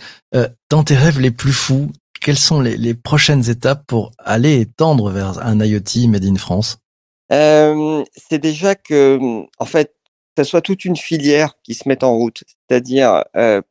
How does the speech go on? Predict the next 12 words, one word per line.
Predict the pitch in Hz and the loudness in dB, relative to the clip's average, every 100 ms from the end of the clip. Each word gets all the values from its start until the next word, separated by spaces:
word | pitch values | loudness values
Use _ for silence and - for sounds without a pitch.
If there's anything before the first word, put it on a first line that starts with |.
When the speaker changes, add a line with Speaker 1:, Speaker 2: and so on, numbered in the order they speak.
| - | -4
Speaker 2:
pas | 151 | -4
simplement, | - 131 - 127 127 131 120 | -2 -8 -6 -2 2 2 2
euh, | 107 104 | 0 0
industriel, | 95 120 - - 147 160 156 - | -2 -6 -16 -8 0 2 0 0
mais | 131 | 0
aussi | 135 - 147 | 0 -4 -14
distributeur. | 139 - 143 131 123 131 120 _ _ _ _ | -14 -6 -4 -4 -2 0 0 _ _ _ _
Les, | 107 120 110 - | 0 2 0 -2
les, | 113 123 - 107 113 | -2 -2 -4 -12 -2
les, | 113 90 60 60 | 0 0 -2 -4
les | 92 131 127 | -2 -2 0
enseignes, | 139 - 196 185 104 | -2 0 -2 -2 -4